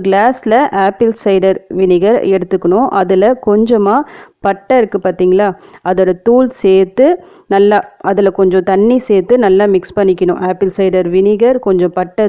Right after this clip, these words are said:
தூள், கூட தண்ணி சேர்த்து நல்லா மிக்ஸ் பண்ணிட்டு, அவ்வளோதான், கொதிக்கலாம் வைக்க தேவையில்ல, நீங்க இதை அப்படியே குடிக்கலாம். இந்த ஆப்பிள் சைடர் வினிகரை கொண்டு செய்கிற இந்த கஷாயம், அ,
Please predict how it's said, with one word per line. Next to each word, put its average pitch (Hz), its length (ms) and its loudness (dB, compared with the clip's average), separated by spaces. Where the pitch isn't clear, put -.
தூள், 220 500 2
கூட 208 260 0
தண்ணி 196 500 -2
சேர்த்து 190 340 -2
நல்லா 190 360 0
மிக்ஸ் 185 400 -4
பண்ணிட்டு, 196 460 -2
அவ்வளோதான், 220 480 0
கொதிக்கலாம் 226 560 0
வைக்க 190 200 -2
தேவையில்ல, 196 520 0
நீங்க 214 200 0
இதை 180 140 0
அப்படியே 185 400 -2
குடிக்கலாம். 175 420 -2
இந்த 233 340 2
ஆப்பிள் 214 360 0
சைடர் 202 240 0
வினிகரை 202 380 0
கொண்டு 202 340 0
செய்கிற 196 300 0
இந்த 180 220 0
கஷாயம், 202 760 -2
அ, 185 60 -6